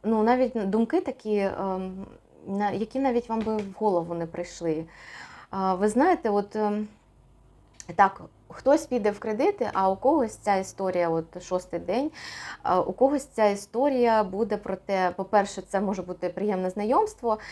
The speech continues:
а, але ще до того ж у когось, а,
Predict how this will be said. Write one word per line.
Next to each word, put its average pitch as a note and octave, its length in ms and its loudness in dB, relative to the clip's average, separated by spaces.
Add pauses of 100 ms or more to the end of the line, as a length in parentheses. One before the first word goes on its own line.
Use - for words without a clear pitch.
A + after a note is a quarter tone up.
(380)
а, G3+ 320 0
але A#3 260 8
ще D4+ 420 -4 (340)
до G3 160 -4
того F#3 340 2
ж - 140 -16
у F3+ 60 -8
когось, F3+ 600 -4 (320)
а, F#3+ 340 4